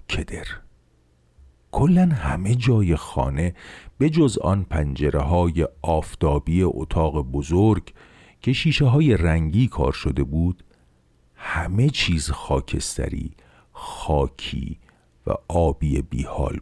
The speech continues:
بود. انگار یک پرده یا یک لایه همه چیز را تار کرده باشد. شنبه بابک آمد و گفت: «اه، آقام گفت اگه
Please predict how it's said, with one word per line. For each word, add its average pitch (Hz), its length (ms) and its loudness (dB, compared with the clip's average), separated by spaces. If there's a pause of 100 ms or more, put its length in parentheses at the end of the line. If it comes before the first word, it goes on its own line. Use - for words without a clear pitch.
بود. - 280 -18 (1040)
انگار 180 440 4
یک 165 400 0
پرده 120 580 2
یا 107 420 6
یک 95 380 0
لایه 95 1040 4
همه 92 500 0
چیز - 400 -6
را 73 280 0
تار 73 460 0
کرده - 400 -10
باشد. - 440 -10 (880)
شنبه 135 400 2
بابک 101 500 2
آمد 78 280 0
و 85 60 2
گفت: 87 420 -2 (640)
«اه، - 460 -6
آقام 123 480 4
گفت 139 180 4
اگه 113 360 4